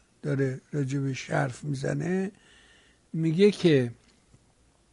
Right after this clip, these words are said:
اسم می‌بره از این آدمه، اه، معاون بانک مرکزی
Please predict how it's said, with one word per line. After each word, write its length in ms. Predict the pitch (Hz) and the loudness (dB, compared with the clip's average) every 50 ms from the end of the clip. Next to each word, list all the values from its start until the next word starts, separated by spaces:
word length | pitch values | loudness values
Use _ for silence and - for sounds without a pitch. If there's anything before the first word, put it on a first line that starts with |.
| _ _ _ _ _ _ _ _ _ _ _ _ _ _ _ _ _ _ _ _ _ _ _ _ _ _ _ - | _ _ _ _ _ _ _ _ _ _ _ _ _ _ _ _ _ _ _ _ _ _ _ _ _ _ _ 0
اسم 340 | - 180 175 156 - - 160 | 4 4 4 4 4 2 2
می‌بره 400 | 151 143 135 135 135 127 127 127 | 4 4 4 4 2 0 0 -2
از 340 | 123 123 123 127 127 120 120 | -4 -6 -6 -8 -8 -6 -6
این 220 | 131 127 123 120 127 131 | -6 -6 -6 -8 -10 -10
آدمه، 680 | 127 120 - - 127 127 135 151 170 180 190 196 190 190 _ _ _ _ _ _ _ _ _ _ _ _ _ _ _ _ _ _ _ _ _ _ _ _ _ - | -10 -8 -6 -4 -4 -2 0 0 2 2 0 0 -2 -6 _ _ _ _ _ _ _ _ _ _ _ _ _ _ _ _ _ _ _ _ _ _ _ _ _ -12
اه، 380 | 151 151 143 139 135 135 135 135 | -8 -6 -6 -4 -4 -6 -6 -4
معاون 540 | 135 147 165 170 165 160 156 170 185 185 180 | -2 0 2 4 4 4 4 4 4 4 2
بانک 440 | 160 160 165 165 175 180 151 - 175 | 2 4 4 4 4 2 0 0 0
مرکزی 720 | 170 165 156 143 139 127 - 143 139 123 123 139 131 | 2 2 4 2 2 2 2 2 2 2 0 -2 -4